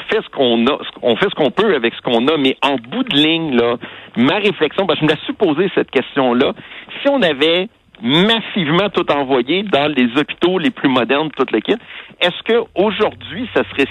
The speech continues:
si tant tellement différent ? Je pense pas, pour la simple et bonne raison qu'il y a tellement eu de, quand même de patients qu'on les aurait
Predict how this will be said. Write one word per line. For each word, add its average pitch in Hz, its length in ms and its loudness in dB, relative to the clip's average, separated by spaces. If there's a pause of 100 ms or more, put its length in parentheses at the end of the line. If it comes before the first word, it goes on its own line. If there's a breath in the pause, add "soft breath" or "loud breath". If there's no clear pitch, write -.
(140)
si 220 120 -10
tant 160 200 0
tellement 147 380 2
différent ? 135 600 0 (360 loud breath)
Je - 180 -12
pense 170 240 0 (120)
pas, 185 180 2
pour 135 160 -2
la 110 100 2 (160)
simple 240 300 0
et 135 40 2
bonne 131 200 0
raison 127 580 0 (600 loud breath)
qu'il - 80 -2
y - 20 2
a - 40 0
tellement 247 360 2
eu 190 140 0
de, - 120 -16
quand 156 140 2
même 208 240 0
de 131 80 2
patients 156 560 0
qu'on 170 180 0
les 147 280 2
aurait 180 340 2